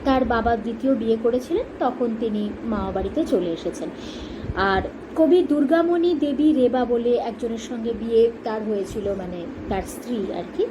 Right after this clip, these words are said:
পনেরো বছর বয়সে বিয়ে হয়েছিল। তবে ছোটোবেলা থেকে মা, আহ, মারা যান, সুতরাং মায়ের যে স্নেহ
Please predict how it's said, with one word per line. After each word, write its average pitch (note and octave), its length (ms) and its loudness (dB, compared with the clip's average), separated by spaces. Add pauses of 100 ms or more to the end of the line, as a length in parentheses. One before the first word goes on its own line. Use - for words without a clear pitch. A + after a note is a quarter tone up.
(140)
পনেরো A3 260 2
বছর G3+ 320 -2
বয়সে F#3+ 280 -2
বিয়ে G#3+ 240 2
হয়েছিল। E3 340 -4 (540)
তবে F#4 320 4 (840)
ছোটোবেলা D4+ 480 2
থেকে E4 300 0
মা, C4 400 2 (120)
আহ, A#3+ 300 -4
মারা A3+ 340 0
যান, A3 280 -4 (460)
সুতরাং C#4+ 520 0 (180)
মায়ের A3+ 540 0
যে C#4 160 -2
স্নেহ A3+ 280 -6